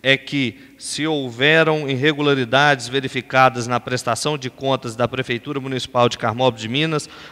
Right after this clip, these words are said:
o exercício financeiro de dois mil e quinze, pede-se a verificação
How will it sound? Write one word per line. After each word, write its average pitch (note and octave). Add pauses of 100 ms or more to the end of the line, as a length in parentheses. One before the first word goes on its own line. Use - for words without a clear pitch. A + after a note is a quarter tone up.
o C3+
exercício C3
financeiro B2+
de A#2+
dois A#2
mil B2
e -
quinze, D3+ (340)
pede-se D#3
a B2+
verificação C3+